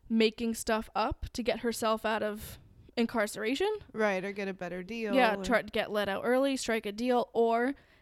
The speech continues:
Speaker 1: if she's just a bitter ex-wife. I mean, they just know
Speaker 2: Yeah.
Speaker 1: that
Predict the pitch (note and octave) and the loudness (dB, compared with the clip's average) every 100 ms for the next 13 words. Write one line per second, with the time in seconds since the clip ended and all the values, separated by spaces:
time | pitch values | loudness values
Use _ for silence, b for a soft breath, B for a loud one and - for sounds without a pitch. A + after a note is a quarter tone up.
0 | b A#3 A3 A#3+ A#3 A3 - A3 G#3+ - | b -2 -2 -4 -2 -2 0 0 0 -4
1 | - G#3+ G#3 G#3 A3 G#3 G3 G3+ - A#3+ | -4 -4 -2 -2 0 0 -2 -6 -6 0
2 | C#4+ D#4+ - - B3 A#3+ B3 B3+ A#3+ B3 | 2 0 -4 0 4 6 6 4 0 0
3 | A#3+ A#3 A3+ C#4 G#3 | 2 4 4 4 2